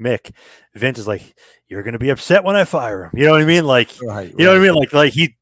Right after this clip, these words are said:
Speaker 1: had no faith in him, and J R was like, "Trust me, this guy," like, J R kinda knows what he's talking about here
Speaker 2: Oh,
Speaker 1: as far
Speaker 2: no
Speaker 1: as talent.
Speaker 2: doubt. No, no doubt, bro. Ab-,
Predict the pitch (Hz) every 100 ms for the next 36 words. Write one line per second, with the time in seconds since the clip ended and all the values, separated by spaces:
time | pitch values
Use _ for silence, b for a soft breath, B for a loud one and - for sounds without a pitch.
0 | 185 160 165 160 151 160 185 - 110 104
1 | 101 92 127 139 127 123 - 220 - 147
2 | 170 - - 147 113 _ - 151 185 214
3 | - 226 254 254 254 - 208 - 214 175
4 | 113 92 127 165 147 120 123 135 117 110
5 | 131 92 95 90 - 107 123 139 135 113
6 | 127 135 139 135 123 82 _ _ - 104
7 | 101 101 - - 92 92 92 - 139 131